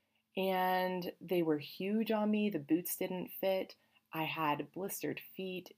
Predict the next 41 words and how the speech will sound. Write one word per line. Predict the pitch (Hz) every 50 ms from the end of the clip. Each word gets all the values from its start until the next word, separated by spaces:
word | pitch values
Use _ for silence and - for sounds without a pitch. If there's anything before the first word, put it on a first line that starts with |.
| -
and | 156 156 143 147 143 123 131 139 - -
I | 160 160 156
could | - 151 151
get | - 160 151 - -
nowhere. | 151 147 147 - - - - - - - _ _ _ _ _ _ _ _ _ _ _ _ _ _ _ _ _ _ _ _ _ _ _ _ _ _ _ _ _ _ _ _ - _ -
It | 202 190 180
wasn't | 190 180 170 175 160 151
that | 147 143 - - -
fun. | - - - - - _ _ _ _ -
I | 175
did | 175 175 165
not | 170 165 156 156 151 - -
ski | - - - 160 151 151 151
very | 147 139 135 147 143
well, | 110 143 185 220 226 226 226 220 226 - _ _ _ _ _ _ _ -
and | 175 165 165
I | 165
didn't | 160 156 165 156
really | 151 156 156 151 151
enjoy | 151 156 - 165 165
it | 156 156
that | - 131
much. | 123 - - - - - - - _ _ _ _ _ _ _ _ _ _ _ _ _ _ _ _ _ _ _ _ _ _ _ _ _ _ _ _ _ _ _ _ _ -
Fast | 240 220 202 - -
forward | 196 185 180 180 185 175
a | 175
few | - 185 175 165
weeks, | 160 156 156 - -
and | 170
I | 165 165
decided | 165 170 160 - 160 156 151 165 170 165
I | 156
was | 165 -
gonna | - 202 208
go | 190 180
to | 170
the | 165 160
thrift | - 147 151 143 -
store | - 165 165
and | 156 156
actually | 156 160 - - 180 170 151